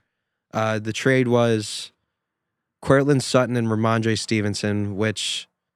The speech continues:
I'm not upset about Sutton, but I'm upset about Stevenson because he's looked very, very good.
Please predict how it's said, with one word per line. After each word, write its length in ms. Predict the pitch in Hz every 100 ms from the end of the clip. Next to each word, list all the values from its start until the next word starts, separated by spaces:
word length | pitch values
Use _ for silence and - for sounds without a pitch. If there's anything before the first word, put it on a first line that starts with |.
| _ _
I'm 140 | 101 110
not 200 | 117 127
upset 280 | 113 127
about 200 | 120 120
Sutton, 600 | - 120 110 113 117 110 104
but 80 | 107
I'm 160 | 101 101
upset 340 | 95 - 107
about 220 | 101 98
Stevenson 480 | - 104 98 - 98
because 380 | 98 - 92 95
he's 400 | 98 95 - - _ _ _ _ _ -
looked 200 | 98 -
very, 260 | 101 98 98
very 260 | 98 98
good. 360 | 98 98 98